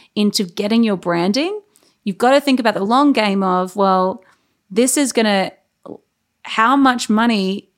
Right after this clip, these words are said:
is this potentially going to make me? Not even necessarily how much money, but how is this gonna represent me and my business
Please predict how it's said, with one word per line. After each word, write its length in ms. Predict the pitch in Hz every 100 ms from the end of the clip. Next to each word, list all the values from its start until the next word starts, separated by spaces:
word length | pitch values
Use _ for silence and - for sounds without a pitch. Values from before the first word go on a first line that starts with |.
| -
is 240 | 214 202
this 180 | 214 226
potentially 640 | - 220 214 196 - 185 175
going 280 | 180 175
to 60 | 175
make 480 | 170 180 202 208 185
me? 400 | 170 160 160 -
Not 280 | 202 220 285
even 180 | 320 214
necessarily 420 | 175 - 180 170
how 80 | 185
much 200 | 151 -
money, 240 | 240 196 - - - _
but 260 | 220 - - _ _ _ _
how 540 | - 240 240 269 294
is 240 | - 220 -
this 180 | 208
gonna 240 | - 202 180
represent 880 | 175 180 190 - 185 180 175 - 180
me 260 | 196 240
and 100 | 240
my 120 | 196
business 640 | 180 175 165 175 165 -